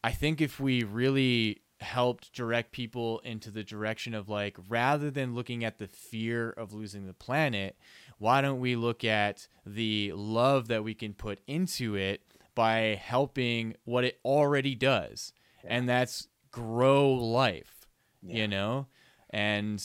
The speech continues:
Speaker 1: um,
Speaker 2: Can
Speaker 1: so
Speaker 2: I share some? Oh, go
Speaker 1: Yeah,
Speaker 2: ahead.
Speaker 1: go ahead. Yeah.
Speaker 2: Okay, I'd like to share some thoughts regarding the narrative of climate change, right?
Speaker 1: Mm-hmm.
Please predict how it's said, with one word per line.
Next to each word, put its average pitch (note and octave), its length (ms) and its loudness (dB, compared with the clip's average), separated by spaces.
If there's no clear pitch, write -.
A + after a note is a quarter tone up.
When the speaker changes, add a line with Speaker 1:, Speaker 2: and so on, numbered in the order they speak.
Speaker 1:
um, F#2+ 600 -2
Speaker 2:
Can G3+ 120 -2
Speaker 1:
so C#3+ 180 6
Speaker 2:
I - 40 0
share C#4 160 4
some? G3 400 -6
Oh, F3 60 -2
go - 40 4
Speaker 1:
Yeah, F3 120 8
Speaker 2:
ahead. G#2+ 240 4
Speaker 1:
go C3 120 4
ahead. A#2+ 300 2
Yeah. C3 180 0
Speaker 2:
Okay, F#3+ 280 4
I'd F#3+ 140 4
like D4 140 6
to D4 60 0
share A#3 220 4
some G3 220 0
thoughts D#3 560 2
regarding D#3 640 0
the C3 100 -2
narrative C3 680 0
of A2+ 280 -2
climate A#2+ 440 -6
change, - 420 -10
right? A#2+ 240 2
Speaker 1:
Mm-hmm. G#2 340 -6